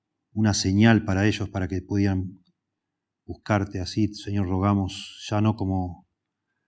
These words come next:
personas que están en tinieblas, porque tenemos tu palabra, la Biblia, que tú hagas en el corazón de cada persona que está aquí, produzcas la convicción, la certeza de que esto que se está diciendo es cierto, es verdad, no es un invento,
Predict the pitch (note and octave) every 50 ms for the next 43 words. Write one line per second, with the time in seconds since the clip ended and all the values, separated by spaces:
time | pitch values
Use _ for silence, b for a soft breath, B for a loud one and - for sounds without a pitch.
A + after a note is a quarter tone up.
0 | _ _ _ - G2 F2+ - A#2+ A2+ G#2 G#2 - F#2+ - A2 G#2+ G2+ G2 - G2
1 | F2+ G2+ A2 A#2 A2 G#2+ G2 G2 - F#2 - F#2 - G#2+ A2+ A#2 G#2+ - - -
2 | - G2+ F#2+ - G2 F#2+ G#2+ A2+ A#2 G#2+ G2+ F#2+ F2 F2+ F#2 F#2+ G#2 A2 G#2+ F#2+
3 | F#2 F2+ F2+ F#2 - - _ _ _ _ _ _ _ _ _ _ _ - G2+ -
4 | - A2+ A2+ A#2 A2+ A#2 A2 G#2+ F#2+ - - - - - - - _ _ _ _
5 | _ _ _ - G2 G2 F#2+ F#2+ F#2 - G#2 G2 F#2+ - - A#2+ A2 G#2 G#2 A2+
6 | G#2+ G2 G2+ G2+ - - A2+ G#2 F#2+ F2 F2 - G2+ G2 - - G#2+ G#2+ G#2 -
7 | b b b b b b b b _ - G#2+ G#2 A2+ A2+ A2+ - G#2+ G2 G2 F#2+
8 | - G#2 G2 G2 F#2+ G2+ G2 G2 - - - B2+ B2 A#2 G#2+ G2 F#2+ G2 F#2+ -
9 | G#2 F#2 F#2 F2+ - - B2+ A2+ - - - F#2+ F#2+ F#2 - - A2+ A2 - -
10 | G#2 - G2 - - - - A#2 A2 G#2 G#2 B2 A#2+ A2+ A2+ G#2+ - - A#2+ A#2
11 | A#2+ B2 A2+ G#2+ - - G#2 F#2+ - - _ _ - A#2 A2+ G#2+ G#2+ G2+ G2+ G2+
12 | A#2 A#2 A2 A2 A#2+ A#2 - A#2 A2 G2+ G2+ G#2 G#2 A2 A2+ A2 G#2 G2 - G2+
13 | F#2 - -